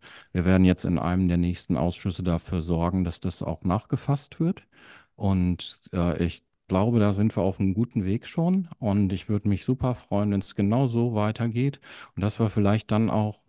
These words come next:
da haben wir dann einen gemeinsamen Beschluss erreicht, äh, dass wir dann vielleicht auch im Vorfeld schon mal unser Wissen zusammenschmeißen können, zum Beispiel in so einer, äh, Zoom-Konferenz oder so. Und, äh, da dann gemeinsam Sachstand machen.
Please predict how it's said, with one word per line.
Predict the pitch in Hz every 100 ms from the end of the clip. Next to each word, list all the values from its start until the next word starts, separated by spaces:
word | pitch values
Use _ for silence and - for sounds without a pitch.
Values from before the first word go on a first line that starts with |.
| -
da | 90
haben | 98 98
wir | 92
dann | 92
einen | 92
gemeinsamen | 87 87 85 85 82 85
Beschluss | 85 - 135 147
erreicht, | 143 147 160 - - - - - _
äh, | - 98
dass | 98 101 -
wir | 95
dann | 98 101 101 -
vielleicht | - 98 95 98
auch | 101 95
im | 95 82
Vorfeld | - 127 127 131 131 127
schon | - 113
mal | 113 110
unser | 104 98 92 90
Wissen | 101 107
zusammenschmeißen | - 90 104 127 - 110 110 113
können, | 104 107 107 107
zum | - 95
Beispiel | 95 98 - 90
in | 90
so |
einer, | 90 87 85 87 -
äh, | 87 85
Zoom-Konferenz | 90 117 110 113 104 107 98 98 98
oder | - 92
so. | 90 95 92 - - _ _ _
Und, | 98 90 92 87 - - -
äh, | 87 82 80 - - _ -
da | 87
dann | 92 90 85 90
gemeinsam | 90 90 92 85 78
Sachstand | 78 95 - - 123 120
machen. | 120 113 139 135